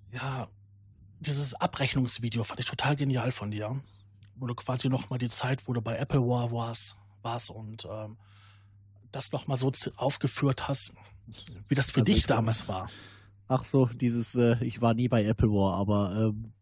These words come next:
Speaker 1: Nee,
Speaker 2: das,
Speaker 1: wo du
Speaker 2: äh,
Speaker 1: zu
Speaker 2: also
Speaker 1: Besuch warst.
Speaker 2: Ach, das, ähm, äh, gut, bei Apple War selber war ich ja nie zu Besuch. Ich war bei, ähm, bei Leuten von dort, aber da
Speaker 1: Ja.
Speaker 2: war, damals war,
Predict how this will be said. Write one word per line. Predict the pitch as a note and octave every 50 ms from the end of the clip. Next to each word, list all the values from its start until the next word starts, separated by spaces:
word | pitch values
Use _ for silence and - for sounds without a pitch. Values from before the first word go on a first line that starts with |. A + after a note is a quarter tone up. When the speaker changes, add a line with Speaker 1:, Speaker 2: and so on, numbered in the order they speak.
| - _ _ -
Speaker 1:
Nee, | C#3+ D#3
Speaker 2:
das, | D#3 B2+ C3
Speaker 1:
wo | C#3+
du | C3+
Speaker 2:
äh, | C3
Speaker 1:
zu | C3 C3
Speaker 2:
also | C3+ C3+ - E3+
Speaker 1:
Besuch | F3 - -
warst. | A#2 G#2 G2+ - - - _ _ _ _ _ _ _ _ _ _ _ _ _ _ _ _ _ _ _ _ _ _ _ _ _ _ _ - - - - - -
Speaker 2:
Ach, | - D3+ - -
das, | - F#3 G3+ G3+ - - - - -
ähm, | C#3 C#3 C#3 C3+ C3+ C3 C3 C3 C3 C3 C3 B2+ B2+ B2+ B2+ B2+ A#2+ A2+
äh, | A#2+ A#2 A#2 A2+ A2+ A2+ A2 A2 A2+ A#2 A#2 A#2 - - - - - _ _ _ _ _ _ _ - - _ _ _ _ -
gut, | - C#3+ -
bei | C#3 C3
Apple | B2 C3+ - E3
War | C#3+ C3 B2+ A#2+
selber | G#2 A2+ A2+ A#2+ C3+ E3 E3
war | D#3+ D#3+ D#3+
ich | -
ja | D#3 D3
nie | D3+ C#3+ C3+
zu | - - G2
Besuch. | A2 G#2 A2 G2+ G2+
Ich | G#2 - -
war | A2+ A2+ G#2
bei, | A2+ A2 A2 A2+ A2+ A2 - - G2+ G2
ähm, | A2 A2 G#2+ G#2+ G#2 G#2 A2 G#2+ G#2 G#2+ G#2+ G#2 G#2 - _ _
bei | - A2+ A2
Leuten | A#2+ C3 D#3 D#3+ - C#3+ -
von | - B2 A#2+
dort, | C3+ C#3+ C3+ A#2 G#2+ - D2
aber | G2+ A2 A2 G#2+ A2 A2 G2+ -
da | - D3
Speaker 1:
Ja. | C#3+ B2
Speaker 2:
war, | A#2+ A#2+
damals | - C3 B2+ C#3+ C3+ -
war, | C3 - -